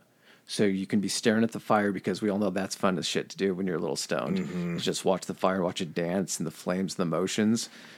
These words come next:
Speaker 1: But then you kinda lean back and you look up, and you literally just see what looks like just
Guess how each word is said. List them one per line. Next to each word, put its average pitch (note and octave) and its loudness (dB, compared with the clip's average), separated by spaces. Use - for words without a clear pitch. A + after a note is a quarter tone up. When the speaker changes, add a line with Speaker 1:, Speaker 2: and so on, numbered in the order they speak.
Speaker 1:
But A2 4
then G2 2
you F#2 -2
kinda G2+ 0
lean F#2+ -2
back F#2 0
and G2 -2
you F#2 0
look F#2 -2
up, G2+ 4
and A2 -2
you G2 -2
literally F#2+ -2
just F2 -4
see G2+ 0
what F2 0
looks E2+ -4
like F2 0
just F2+ -6